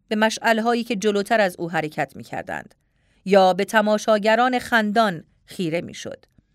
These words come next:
پشت سرش دختر کرولال حبشی را به زور می‌توانستی از دویدن بازداری که تقلا می‌کرد کنار رفیق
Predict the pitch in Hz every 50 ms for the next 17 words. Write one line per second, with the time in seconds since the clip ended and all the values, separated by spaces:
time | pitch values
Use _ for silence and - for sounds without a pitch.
0 | _ _ _ _ _ _ _ _ _ - - - - _ _ - 415 427 - -
1 | 349 - 330 294 277 269 269 269 - _ _ _ _ - 285 294 294 - 320 302
2 | 311 311 311 - 294 269 254 247 240 247 254 262 254 262 254 254 247 226 226 233
3 | 220 - 254 240 220 220 214 185 202 196 185 185 214 220 214 196 185 180 175 202
4 | 180 170 170 170 170 165 - - 180 165 165 165 165 170 165 160 160 156 160 160
5 | 160 156 160 160 156 151 156 165 156 156 - 143 135 127 151 - 180 180 214 202
6 | 208 202 202 202 214 220 214 208 196 - 214 196 190 185 - - - - - -
7 | - - 254 240 240 247 247 240 240 226 226 226 220 - 240 220 214